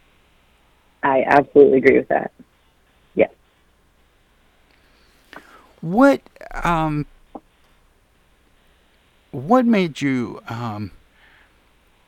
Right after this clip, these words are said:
Speaker 2: aware of all this, eh, eh, to the point where you wrote this book and i-, it came
Speaker 1: Mm-hmm.
Speaker 2: out a couple of years ago, but you founded an organization by the same name, which I, I'm assuming is called One Trusted Adult?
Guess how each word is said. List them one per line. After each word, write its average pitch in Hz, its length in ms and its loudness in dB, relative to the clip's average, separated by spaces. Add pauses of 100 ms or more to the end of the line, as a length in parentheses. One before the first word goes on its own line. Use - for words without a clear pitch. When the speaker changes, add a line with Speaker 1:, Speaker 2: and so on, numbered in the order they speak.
(100)
Speaker 2:
aware 123 680 0
of 98 200 -8
all 95 360 -6
this, 87 540 -10
eh, 123 100 -10 (100)
eh, 131 280 -18
to - 100 -10
the 113 140 -8
point 110 400 -8
where 98 380 -6 (120)
you 104 300 -8 (100)
wrote 107 320 -8
this - 180 -10
book 104 480 -10
and 95 220 -10 (580)
i-, - 200 -18
it 127 220 -8
came 135 200 -4
Speaker 1:
Mm-hmm. 110 40 -2
Speaker 2:
out 107 140 -6
a 98 60 -8
couple - 300 -10
of 104 80 -10
years 110 260 -8
ago, 98 300 -6
but 104 300 -10
you 113 180 -10
founded 127 520 -6
an 101 240 -8
organization 101 1080 -8 (220)
by 101 140 -8
the 82 120 -12
same 101 280 -6
name, 101 220 -8
which 95 220 -12
I, 82 180 -12
I'm 98 160 -10
assuming 95 580 -8
is 90 220 -14
called 95 400 -10
One 95 240 -8
Trusted 90 540 -12
Adult? 80 420 -10